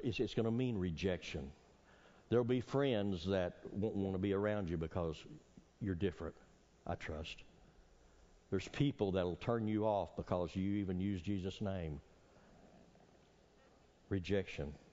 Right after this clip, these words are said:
Rejection by friends. I wonder, you know, we don't read a lot, we don't read anything, I don't guess, about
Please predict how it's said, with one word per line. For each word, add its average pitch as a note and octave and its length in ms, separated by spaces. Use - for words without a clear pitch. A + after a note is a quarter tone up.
Rejection A2+ 520
by A#2 140
friends. F#2+ 680
I D#3 100
wonder, G#3 440
you C#3+ 100
know, C#3 100
we C3+ 140
don't F3 180
read D#3 200
a D3 60
lot, C#3+ 380
we G2 80
don't A2 120
read G2+ 180
anything, A#2+ 400
I - 20
don't E2+ 140
guess, E2+ 180
about G2 360